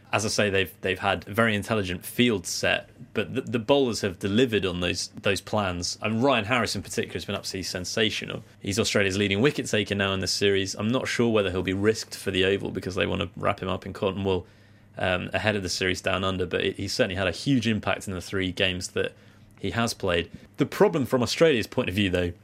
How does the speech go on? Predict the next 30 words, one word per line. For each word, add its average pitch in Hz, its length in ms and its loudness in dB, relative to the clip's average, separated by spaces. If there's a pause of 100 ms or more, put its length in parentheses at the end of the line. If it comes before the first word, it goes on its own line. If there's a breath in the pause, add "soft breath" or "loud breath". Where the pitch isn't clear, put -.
(200)
is 107 120 -2
that 117 120 4
as 101 120 0
well 156 260 4
as 131 120 0
they've 113 240 0
bowled 110 360 2
and 101 80 0
as 98 340 -4
clever 113 460 2
as 104 140 0
their 107 120 2
plans 113 360 0
have 87 140 -4
been, 95 240 0 (440 loud breath)
it's 123 180 0
not 160 160 4
been 156 160 2
enough. 147 440 -2 (140)
You 113 140 -4
know, 107 120 0
if 120 140 2
they 135 140 6
can't 151 360 0
win 117 340 2
while 104 180 4
their 101 120 2
bowlers 107 400 2
are 98 60 0
bowling 98 460 0